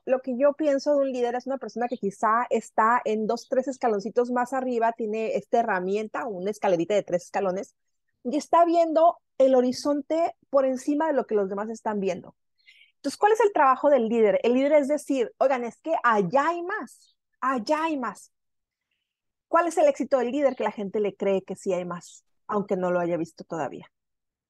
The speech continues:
¿sí? Eh, en el mundo, eh,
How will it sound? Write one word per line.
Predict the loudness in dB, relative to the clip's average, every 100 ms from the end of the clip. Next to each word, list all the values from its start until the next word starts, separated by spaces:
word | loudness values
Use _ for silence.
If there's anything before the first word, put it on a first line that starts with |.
| _
¿sí? | -20 -18 -16 -18 -20 _ _ _ _ _ _ _ _ _ _ _
Eh, | 0 2 2 0
en | 0 0 2
el | 4 4
mundo, | 4 2 2 2 4 6 6 4 0 -6 -6
eh, | -2 -2 -2 -2 -4 -6